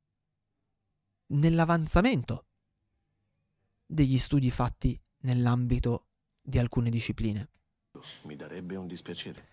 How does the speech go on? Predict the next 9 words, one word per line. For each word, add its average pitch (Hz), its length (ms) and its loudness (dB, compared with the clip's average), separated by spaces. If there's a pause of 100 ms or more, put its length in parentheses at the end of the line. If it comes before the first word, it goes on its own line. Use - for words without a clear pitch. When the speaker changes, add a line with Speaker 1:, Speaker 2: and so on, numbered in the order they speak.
(500)
Speaker 1:
È - 140 -4
un'occasione 277 460 6
persa. 202 400 4
Ha - 440 -10
ragione, 175 280 4
maestro 120 320 0
Miyagi. 113 420 -4 (140)
È 151 180 2
una, 147 260 2